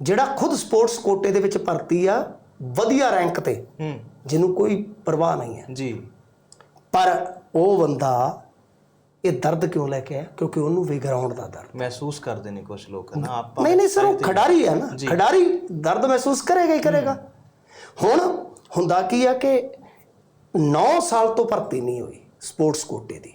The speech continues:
Speaker 2: ਜੀ।
Speaker 1: ਠੀਕ ਹੈ ਜੀ, ਨੌ ਸਾਲ ਤੋਂ।
Speaker 2: ਹੂੰ।
Speaker 1: ਤੇ ਇਸੇ ਦਰਮਿਆਨ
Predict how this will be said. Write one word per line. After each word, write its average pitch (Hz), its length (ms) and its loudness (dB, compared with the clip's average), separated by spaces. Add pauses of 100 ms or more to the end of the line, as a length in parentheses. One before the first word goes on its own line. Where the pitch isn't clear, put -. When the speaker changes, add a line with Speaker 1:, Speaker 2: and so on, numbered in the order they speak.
(100)
Speaker 2:
ਜੀ। 123 280 -10 (280)
Speaker 1:
ਠੀਕ 190 200 -2
ਹੈ 240 80 2
ਜੀ, 196 100 0
ਨੌ 160 540 2
ਸਾਲ 156 500 2
ਤੋਂ। 160 260 0
Speaker 2:
ਹੂੰ। 156 140 0 (920)
Speaker 1:
ਤੇ 302 120 0
ਇਸੇ 294 480 2
ਦਰਮਿਆਨ 233 540 4